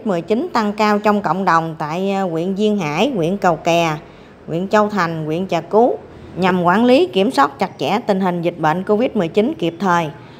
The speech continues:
phát hiện ca bệnh covid mười chín tại các chốt kiểm soát,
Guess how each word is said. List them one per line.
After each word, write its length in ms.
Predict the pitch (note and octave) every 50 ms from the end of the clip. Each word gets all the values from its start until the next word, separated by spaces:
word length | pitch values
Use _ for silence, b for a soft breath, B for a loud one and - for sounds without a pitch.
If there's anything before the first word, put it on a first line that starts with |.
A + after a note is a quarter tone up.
| B B B
phát 240 | - A#3+ B3+ C4+ -
hiện 280 | G#3 F#3 D#3 E3+ F#3+ F#3
ca 200 | - G#3+ G#3 G3+
bệnh 260 | F3 D#3 D3+ F3+ F#3
covid 260 | G3+ G#3 G3 A#3+ B3+ B3+
mười 140 | A3 F#3+ E3+
chín 320 | D#3+ - G3+ G#3+ C4 F4 -
tại 160 | - - D3+ F#3
các 280 | - A3+ A#3 - -
chốt 180 | - A#3+ - - -
kiểm 180 | G#3 F3+ G3 A#3+
soát, 260 | - B3 B3+ D#4+